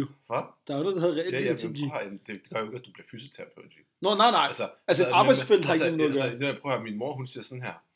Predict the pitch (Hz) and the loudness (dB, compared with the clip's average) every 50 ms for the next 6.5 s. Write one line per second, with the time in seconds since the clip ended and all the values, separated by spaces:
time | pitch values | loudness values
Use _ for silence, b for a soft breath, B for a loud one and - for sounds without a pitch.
0 | b b b b b b - 98 104 110 110 - 101 95 90 - 101 - - 123 | b b b b b b -8 -4 -2 -2 -2 -4 -8 -10 -8 -8 -10 -6 -6 -6
1 | 123 123 - - 113 101 - - - 110 107 120 113 110 107 95 104 - - 104 | -6 -6 -10 -12 -12 -14 -12 -8 -8 -6 -6 -6 -8 -10 -12 -14 -14 -14 -12 -10
2 | 104 95 87 85 92 98 101 - - - 113 107 104 107 98 101 95 92 95 92 | -10 -10 -10 -10 -12 -12 -12 -12 -12 -14 -14 -16 -14 -12 -12 -12 -12 -12 -14 -16
3 | 90 90 - - 92 - _ _ _ _ _ _ _ _ - - 233 220 156 233 | -16 -16 -16 -16 -18 -20 _ _ _ _ _ _ _ _ -4 0 2 4 4 4
4 | 220 262 269 277 - 294 - - - - - - - - - 151 160 156 - - | 8 8 8 10 10 10 8 8 8 8 4 4 4 2 4 6 6 8 10 10
5 | 113 - - 120 156 196 190 185 - - 220 208 208 190 196 196 185 143 170 160 | 10 10 10 12 12 12 12 10 8 6 4 6 6 6 6 6 6 6 4 2
6 | 156 156 - B B B B 131 - 135 | 2 0 -2 B B B B -6 -2 -2